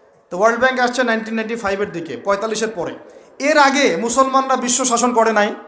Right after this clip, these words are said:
চার খলিফা করেন নাই? উমাইয়ারা, আব্বাসীয়রা, ফাতেমেরা, মোগলরা, তুর্কিরা, ওসমানীয়রা, তারা কি বিশ্ব শাসন করে নাই? তো তখন কি সুদ দিয়ে পুরো বিশ্বের অর্থনীতি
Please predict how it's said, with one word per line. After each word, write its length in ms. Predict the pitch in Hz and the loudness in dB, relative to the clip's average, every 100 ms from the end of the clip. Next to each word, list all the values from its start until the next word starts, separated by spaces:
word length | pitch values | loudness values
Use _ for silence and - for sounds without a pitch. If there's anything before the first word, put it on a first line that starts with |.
| - - - - - _ _ _ _ _ _ _ _ _ - | -20 -20 -20 -20 -20 _ _ _ _ _ _ _ _ _ -2
চার 200 | 220 226 | 0 2
খলিফা 300 | 247 262 269 | 2 4 4
করেন 240 | 254 262 | 6 4
নাই? 200 | 269 294 - - - - - - - - - - - | 4 0 -2 -12 -20 -20 -20 -20 -20 -20 -20 -20 -8
উমাইয়ারা, 500 | 196 233 247 247 254 | 0 4 4 6 6
আব্বাসীয়রা, 680 | 233 - 247 262 247 247 277 - - - - - | 4 4 0 2 2 2 -2 -8 -16 -20 -18 -4
ফাতেমেরা, 500 | 196 233 233 233 240 | -2 -2 -2 0 0
মোগলরা, 680 | 208 208 247 240 240 240 - | 0 2 2 2 0 -2 -6
তুর্কিরা, 520 | 226 233 247 233 180 | -8 -6 -2 -2 -4
ওসমানীয়রা, 600 | 185 208 233 233 233 247 - - - | -8 -6 -6 -4 -4 -6 -10 -16 -6
তারা 140 | 214 226 | -2 -2
কি 140 | 233 | -4
বিশ্ব 280 | 226 226 269 | -6 -4 -4
শাসন 260 | 247 254 | -2 -2
করে 160 | 247 240 | 0 0
নাই? 220 | 247 247 - - - - - - - | 0 0 -6 -16 -20 -20 -20 -20 -20
তো 60 | 208 | -4
তখন 340 | 247 247 277 | 0 2 2
কি 80 | 269 | 0
সুদ 260 | 262 277 | -2 -2
দিয়ে 200 | 208 285 | 0 0
পুরো 200 | 285 277 | 2 2
বিশ্বের 320 | 262 254 269 247 | 2 2 2 4
অর্থনীতি 500 | 233 247 247 254 | 2 0 0 -4